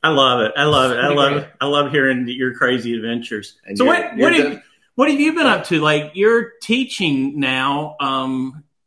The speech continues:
Speaker 3: Yeah, things are pretty crazy now 'cause I, I'm finishing up my last semester at Lincoln Memorial University in,
Speaker 1: Uh-huh.
Speaker 3: in Knoxville, but I live in Dayton, so I'm still doing the drive back and forth. And if you ever see my B-reels, I sort of post, you know, the random guest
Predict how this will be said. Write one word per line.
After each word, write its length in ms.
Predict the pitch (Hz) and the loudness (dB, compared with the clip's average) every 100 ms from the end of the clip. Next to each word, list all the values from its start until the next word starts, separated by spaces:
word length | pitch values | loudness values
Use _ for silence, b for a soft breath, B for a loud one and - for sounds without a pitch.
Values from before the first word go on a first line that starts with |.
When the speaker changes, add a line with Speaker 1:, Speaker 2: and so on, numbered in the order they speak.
| - | -12
Speaker 3:
Yeah, 260 | 196 539 539 - | -8 -6 -8 -6
things 300 | 214 480 - | -4 -4 -4
are 200 | 466 - | -4 -2
pretty 300 | 427 359 - | -2 -2 -2
crazy 760 | - - 135 147 214 175 104 | -6 -12 -8 -6 -8 -8 -6
now 400 | 85 92 98 113 | -6 -6 -6 -8
'cause 400 | - 123 110 101 | -8 -6 -6 -2
I, 460 | 113 110 110 110 104 104 95 113 | -2 0 -2 -4 -6 -10 -12 -10
I'm 160 | 101 | -8
finishing 360 | 104 170 180 160 | -4 -4 -4 -6
up 200 | 127 - | -8 -6
my 180 | 127 113 | -4 -4
last 380 | 107 110 117 - | -2 -4 -4 -6
semester 500 | 139 98 - 107 98 | -6 -6 -6 -4 -2
at 60 | |
Lincoln 260 | 90 98 98 | -2 -6 -8
Memorial 520 | 95 90 90 95 107 _ _ - | -8 -8 -6 -8 -12 _ _ -18
University 600 | 90 85 85 87 90 90 | -18 -14 -12 -12 -10 -4
in, 60 | |
Speaker 1:
Uh-huh. 220 | 113 110 127 | 0 0 -2
Speaker 3:
in 60 | 101 | -2
Knoxville, 480 | 95 92 - 92 | -4 -4 -6 -8
but 100 | 92 | -4
I 80 | 95 | -4
live 300 | 95 101 113 | -2 2 2
in 100 | 156 | 2
Dayton, 380 | 104 92 98 110 | -2 -4 -6 -12
so 140 | 117 101 | -8 -8
I'm 80 | |
still 280 | 98 - 120 | -8 -4 -2
doing 220 | 113 110 | 0 -2
the 60 | 107 | -4
drive 480 | 92 101 104 104 - - | -4 -2 -2 -4 -14 -6
back 260 | 98 92 | -4 -4
and 120 | 113 - | -6 -10
forth. 420 | 95 85 90 - | -6 -4 -6 -8
And 160 | 92 92 _ _ _ _ | -14 -16 _ _ _ _
if 80 | - | -2
you 80 | 107 | 0
ever 140 | 104 | 0
see 160 | - 101 | -2 -4
my 120 | 98 | -4
B-reels, 600 | 85 95 92 95 98 92 | -2 -2 0 2 2 0
I 60 | 87 | -4
sort 180 | 104 98 | -4 -4
of 120 | - | -4
post, 420 | - 95 - - | -6 -6 -6 -8
you 120 | 110 | -4
know, 100 | 95 | -4
the 100 | 92 | -4
random 320 | 95 95 92 95 | -4 -4 -6 -6
guest 520 | 90 92 - - | -4 -4 -6 -14